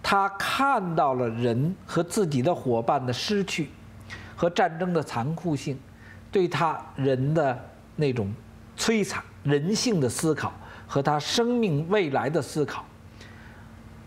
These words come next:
最大的特点，他的真实性。我觉得作为普通的中国人，我们生活，生长在一个被爱国主义洗脑的氛围的环境当中，这个影片很值得看。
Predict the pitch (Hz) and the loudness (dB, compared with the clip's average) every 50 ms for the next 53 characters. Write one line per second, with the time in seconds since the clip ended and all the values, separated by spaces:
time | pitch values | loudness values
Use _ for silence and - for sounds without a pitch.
0 | - - - - - - - - - - - 339 294 226 180 190 156 143 131 143 | -18 -18 -18 -18 -20 -20 -20 -20 -6 0 2 2 4 4 4 2 2 2 0 -2
1 | 135 - 180 160 131 110 107 - - - - - - - - - 135 123 117 104 | -2 0 0 0 0 0 -2 -8 -12 -16 -20 -20 -20 -16 -4 -2 0 0 0 0
2 | - - 208 208 190 170 151 - - 107 104 104 - 120 110 - - - - - | 2 2 2 2 2 -2 -6 -8 -6 -6 -6 -6 -6 -10 -10 -12 -18 -20 -20 -20
3 | - - - - - - - - - - 175 175 190 185 202 220 226 247 240 226 | -20 -20 -20 -20 -20 -20 -20 -20 -4 0 0 0 2 4 2 4 4 4 2 2
4 | 240 - - - - - - - 247 233 214 190 170 175 175 190 190 - - - | -2 -8 -14 -18 -20 -20 -2 2 2 4 4 4 4 2 2 2 0 -4 -4 -2
5 | 147 139 135 170 208 208 170 156 147 190 202 202 175 135 113 113 107 110 - - | -2 0 0 0 2 4 2 2 2 0 0 2 2 2 2 0 -2 -4 -6 -12
6 | - - - - 135 131 131 139 160 170 180 185 - - - 269 285 294 285 233 | -18 -16 -4 0 2 2 4 4 2 2 0 -2 -4 -2 0 0 0 0 0 2
7 | 190 151 165 175 - - 247 254 254 220 180 135 117 123 139 156 151 135 139 156 | 2 2 2 0 0 0 0 2 2 2 2 2 0 0 2 2 2 2 2 2
8 | 160 143 - - - - - - - - - - 180 175 - - - 202 214 185 | 2 0 0 -2 -8 -16 -18 -20 -20 -4 0 2 2 2 2 2 2 4 4 2
9 | 170 165 185 165 160 139 143 151 147 131 - - - 165 180 226 254 214 127 92 | 2 0 0 0 2 2 2 2 0 -2 -4 -4 0 2 2 4 4 2 0 0
10 | 104 123 135 123 - 277 269 220 170 147 147 156 139 - 123 120 139 175 180 147 | 0 -2 -2 0 2 0 2 2 2 2 2 2 0 0 0 2 2 2 2 2
11 | 143 135 139 139 143 139 143 - - - - - - - - - - 190 165 156 | 2 2 2 2 0 -2 -2 -8 -14 -16 -16 -16 -18 -18 -2 0 0 2 2 2
12 | 143 120 110 101 101 147 139 139 139 - - 110 107 104 107 139 143 151 160 143 | 0 0 -2 -2 -2 -2 -2 -2 -2 -4 -4 -4 -4 -2 0 0 2 2 2 0
13 | - - 135 - | 0 -2 -4 -4